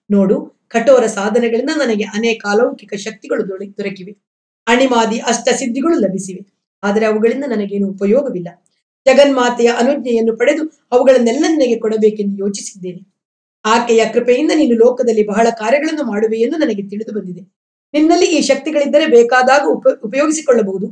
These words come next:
ನಿನಗೆ ಸಮ್ಮತವೇ?" ಎಂದರು. ನರೇಂದ್ರನು, "ಮಹಾಶಯ, ಈ, ಆ ಶಕ್ತಿಗಳಿಂದ ಬ್ರಹ್ಮ ಸಾಕ್ಷಾತ್ಕಾರಕ್ಕೆ ಸಹಾಯವಾಗುವುದೇ?" ಎಂದು ಕೇಳಿದರು. ಗುರುಗಳು, "ಇಲ್ಲ, ಆದರೆ ಈಶ್ವರ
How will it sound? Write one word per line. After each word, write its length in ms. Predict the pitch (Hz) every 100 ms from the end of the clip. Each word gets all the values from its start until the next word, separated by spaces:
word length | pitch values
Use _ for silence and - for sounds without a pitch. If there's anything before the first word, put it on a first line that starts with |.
| - _ _ -
ನಿನಗೆ 280 | 233 208 196
ಸಮ್ಮತವೇ?" 420 | 214 269 269 190
ಎಂದರು. 560 | 240 269 185 - _ _ _ _ -
ನರೇಂದ್ರನು, 520 | 202 214 202 226 294
"ಮಹಾಶಯ, 520 | - 185 202 196 175 190 - _ _ _
ಈ, 200 | 311 - 240
ಆ 100 | 269
ಶಕ್ತಿಗಳಿಂದ 560 | 277 285 330 330 311 339
ಬ್ರಹ್ಮ 220 | 247 247
ಸಾಕ್ಷಾತ್ಕಾರಕ್ಕೆ 800 | 240 240 247 285 294 294 294 311 320
ಸಹಾಯವಾಗುವುದೇ?" 800 | 226 190 233 285 214 185 180 180
ಎಂದು 300 | 254 208 196
ಕೇಳಿದರು. 500 | 190 175 - _ _ _ _ _ _
ಗುರುಗಳು, 460 | 214 220 202 196 185
"ಇಲ್ಲ, 240 | 262 262 185 - _ _ -
ಆದರೆ 560 | 190 294 254 - - 285
ಈಶ್ವರ 340 | 339 302 269